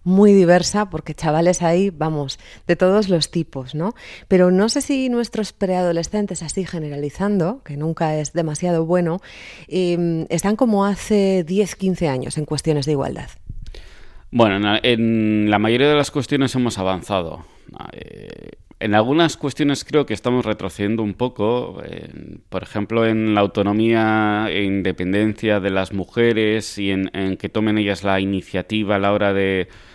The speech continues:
Speaker 2: de, de ligar, por ejemplo, de mostrarse, eh, públicamente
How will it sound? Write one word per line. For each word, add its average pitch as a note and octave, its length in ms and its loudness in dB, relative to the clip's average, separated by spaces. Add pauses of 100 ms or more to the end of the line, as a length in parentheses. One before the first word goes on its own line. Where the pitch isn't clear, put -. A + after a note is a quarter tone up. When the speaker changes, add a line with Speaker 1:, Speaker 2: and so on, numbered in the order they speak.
(340)
Speaker 2:
de, F2 380 0
de F#2+ 140 -2
ligar, G#2 560 2
por F#2 160 -4
ejemplo, G2+ 600 -2
de F#2 160 -2
mostrarse, G2 1200 -2
eh, F#2 320 -2
públicamente G2 1000 -2